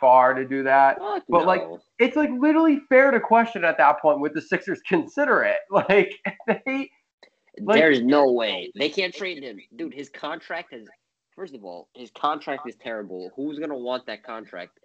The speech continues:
Speaker 2: He has to be, like, a number four option on your team. Like, he can't be. <laughs> You can't win with him. You can't.
Speaker 1: You
Speaker 2: The
Speaker 1: can't.
Speaker 2: guy doesn't
Speaker 1: It, he's
Speaker 2: shoot.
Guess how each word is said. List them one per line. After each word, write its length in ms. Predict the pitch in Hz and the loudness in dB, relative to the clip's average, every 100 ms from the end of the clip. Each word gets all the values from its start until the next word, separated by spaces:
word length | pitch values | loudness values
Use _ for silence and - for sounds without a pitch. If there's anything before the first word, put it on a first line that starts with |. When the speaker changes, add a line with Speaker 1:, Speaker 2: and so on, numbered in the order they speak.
| _ _ _ | _ _ _
Speaker 2:
He 140 | 185 | -14
has 260 | 175 170 170 | -10 -10 -10
to 100 | 151 | -10
be, 180 | 135 131 | -8 -8
like, 160 | 110 | -8
a 60 | 107 | -12
number 240 | 120 107 | -12 -12
four 300 | 101 - 107 | -14 -10 -8
option 320 | 98 110 104 | -6 -8 -12
on 120 | 95 90 | -18 -18
your 80 | |
team. 180 | - 117 | -18 -16
Like, 140 | 101 90 | -16 -16
he 100 | 104 | -18
can't 400 | - 139 143 - | -10 -6 -6 -6
be. 160 | 131 - | -8 -8
<laughs> 60 | - - _ - | -14 -20 _ -10
You 120 | 185 | -8
can't 340 | - - 202 | -4 -2 -2
win 120 | 196 330 | -4 -8
with 160 | 494 | -12
him. 180 | 269 170 190 | -12 -14 -16
You 100 | - | -20
can't. 540 | - - 453 554 427 208 | -20 -16 -14 -12 -14 -4
Speaker 1:
You 240 | 131 131 | 0 0
Speaker 2:
The 80 | 127 | 0
Speaker 1:
can't. 360 | 135 120 113 107 | 0 2 2 0
Speaker 2:
guy 60 | 110 135 | -2 -4
doesn't 140 | 135 | -4
Speaker 1:
It, 40 | |
he's 200 | - - | -2 -2
Speaker 2:
shoot. 60 | 622 | -2